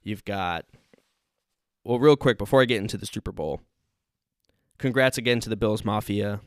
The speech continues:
to get this far when it's been so long. You know, it's an amazing feeling, and I'm sure you guys will be back for years to come. You know, a-,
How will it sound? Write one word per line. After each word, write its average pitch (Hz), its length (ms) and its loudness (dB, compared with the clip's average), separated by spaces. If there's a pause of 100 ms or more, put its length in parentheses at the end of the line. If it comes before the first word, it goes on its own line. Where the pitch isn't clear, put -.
(300)
to 127 100 -4
get 120 220 0
this 120 180 0
far 113 380 2
when 107 100 -4
it's 82 160 -8
been 104 180 -6
so 107 240 0
long. 101 520 -4 (260)
You 101 80 -10
know, 92 100 -8
it's 98 140 -10
an 110 80 -4
amazing 110 340 -4
feeling, 90 440 -8 (580)
and 98 180 -6
I'm 98 120 -6
sure 120 160 -2
you 113 80 2
guys 104 200 -2
will 98 80 -8
be 98 120 -6
back 95 320 -4
for 90 140 -10
years 98 380 -6
to 98 100 -10
come. 107 440 -4 (840)
You - 160 -12
know, 90 120 -8
a-, 50 400 -12